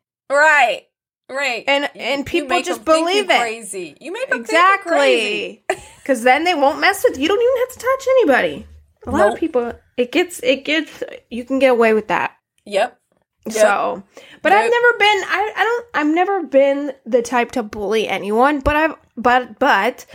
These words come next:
Speaker 2: I have been in situations where I don't like somebody and I'm gonna
Speaker 1: Right.
Speaker 2: talk shit to that person
Speaker 1: Right.
Speaker 2: in
Speaker 1: That's
Speaker 2: school. That's not bullying.
Speaker 1: I feel like
Speaker 2: It's a
Speaker 1: that's
Speaker 2: mutual,
Speaker 1: different.
Speaker 2: it's a mutual beef.
Speaker 1: Right, right. But when
Speaker 2: So
Speaker 1: you're collectively getting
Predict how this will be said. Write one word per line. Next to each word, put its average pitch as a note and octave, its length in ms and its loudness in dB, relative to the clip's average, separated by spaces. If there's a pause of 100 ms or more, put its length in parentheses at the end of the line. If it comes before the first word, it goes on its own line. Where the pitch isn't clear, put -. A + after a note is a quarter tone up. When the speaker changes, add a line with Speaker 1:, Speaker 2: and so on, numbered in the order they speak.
(340)
Speaker 2:
I A3 60 -4
have C4+ 340 0
been A#3 160 2
in A3 100 -2
situations A3+ 500 -4
where G#3+ 80 -10
I G3 40 -8
don't - 140 -8
like C4 240 -10
somebody - 680 -10
and B3 100 2
I'm A#3 120 4
gonna A#3 160 0 (100)
Speaker 1:
Right. D#4+ 140 2
Speaker 2:
talk - 60 -6
shit C4+ 200 0
to - 100 0
that F#3 240 2
person G3+ 560 -6 (220)
Speaker 1:
Right. B3 220 -2
Speaker 2:
in A#3 100 2
Speaker 1:
That's - 100 -10
Speaker 2:
school. D#4 520 2
That's D#4+ 360 2
not A#3+ 260 2
bullying. A3 600 -2 (120)
Speaker 1:
I C#4+ 100 -12
feel E4+ 160 -12
like D#4 100 2
Speaker 2:
It's E4 120 0
a D4 80 4
Speaker 1:
that's B3 60 -6
Speaker 2:
mutual, C#4 580 2
Speaker 1:
different. - 200 -14 (140)
Speaker 2:
it's F3+ 180 2
a A3+ 80 0
mutual B3 480 0
beef. F#3+ 520 -12 (440)
Speaker 1:
Right, F3+ 400 -4 (120)
right. E3+ 400 -6 (500)
But A3+ 180 -2
when A#3 120 0
Speaker 2:
So A3 180 4
Speaker 1:
you're C#4 440 4 (420)
collectively A#3 840 -2
getting G3 720 -4